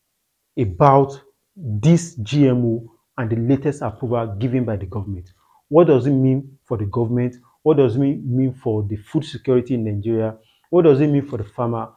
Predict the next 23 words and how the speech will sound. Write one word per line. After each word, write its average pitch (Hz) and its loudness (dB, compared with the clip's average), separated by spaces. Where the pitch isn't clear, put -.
What 147 -2
does 123 0
it 131 0
mean 120 -4
for 98 -6
the 117 -4
ordinary 131 4
Nigerian, 110 -2
the 110 -4
consumers? 101 -8
But 131 0
firstly, 214 2
before 147 2
I 131 4
go 123 2
into 135 -2
details 117 -6
of 113 -8
all 110 -4
this, 101 -12
let 165 6
me 160 2
just 143 0